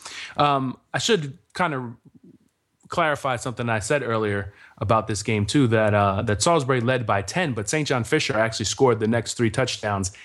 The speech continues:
and, and came back and took the lead in that game with, uh, by a touchdown with about six minutes left. And then Salisbury had to put together a, uh, a fourteen play drive, score with eighteen seconds left to tie that and send that game into overtime. So,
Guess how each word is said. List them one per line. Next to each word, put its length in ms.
and, 180
and 260
came 200
back 260
and 140
took 240
the 80
lead 260
in 120
that 200
game 260
with, 240
uh, 260
by 160
a 40
touchdown 460
with 80
about 260
six 240
minutes 300
left. 240
And 100
then 120
Salisbury 440
had 140
to 80
put 200
together 440
a, 220
uh, 240
a 100
fourteen 480
play 260
drive, 520
score 320
with 140
eighteen 320
seconds 360
left 220
to 80
tie 300
that 280
and 120
send 220
that 120
game 220
into 180
overtime. 480
So, 320